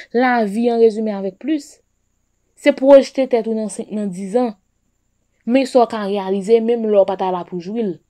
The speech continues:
jenerasyon ka vini apre rap ka jwil.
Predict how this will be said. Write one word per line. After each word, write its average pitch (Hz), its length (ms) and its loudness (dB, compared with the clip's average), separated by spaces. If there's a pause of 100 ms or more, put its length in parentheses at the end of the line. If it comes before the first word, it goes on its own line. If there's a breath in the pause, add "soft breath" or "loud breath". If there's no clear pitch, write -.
(380 soft breath)
jenerasyon 214 640 0
ka 202 160 -10
vini 190 460 -6
apre 180 320 -10
rap 175 180 -8
ka 165 220 -18
jwil. 190 480 -4